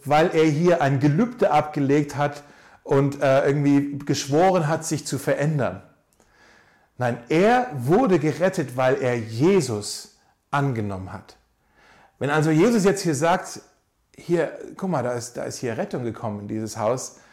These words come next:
dann mei-, spricht er nicht davon, dass jetzt hier irgendwie der, der Zachäus was ganz Besonderes versprochen hat und das die Rettung herbeigebracht hat. Jesus weist hier nicht auf die Wurzel hin, er zeigt hier auf die Frucht. Er sagt, „Schaut mal, hier ist ein Zeichen dafür.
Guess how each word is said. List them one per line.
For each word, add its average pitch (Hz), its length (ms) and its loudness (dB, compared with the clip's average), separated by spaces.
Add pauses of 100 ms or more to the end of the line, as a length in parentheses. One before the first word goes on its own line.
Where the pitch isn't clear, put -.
(480)
dann 143 340 -2
mei-, 143 300 -2
spricht - 340 -2
er 156 140 2
nicht 180 320 2
davon, 160 400 2
dass 139 240 -2
jetzt 135 160 -6
hier 147 220 4
irgendwie 135 360 2
der, 131 240 0
der 127 380 0
Zachäus 139 520 -2
was 127 140 -8
ganz 131 220 -4
Besonderes 123 400 -4
versprochen 180 560 -2
hat 135 180 -2
und 117 200 -4 (100)
das 214 440 0 (300)
die 151 100 0
Rettung 175 360 0
herbeigebracht 117 760 -2
hat. 113 140 -6
Jesus 175 440 0 (360)
weist 147 400 2
hier 156 120 2
nicht 175 340 2
auf 139 200 0
die 123 240 0
Wurzel 214 380 2
hin, 214 180 4
er 151 180 0
zeigt 165 360 0
hier 165 160 0
auf 139 180 0
die 127 140 -2
Frucht. - 440 -2
Er 151 140 -2
sagt, 143 220 -2
„Schaut 226 280 4
mal, 170 140 2
hier 190 140 2
ist 165 120 -4
ein 160 180 -2
Zeichen 180 540 2
dafür. 143 460 0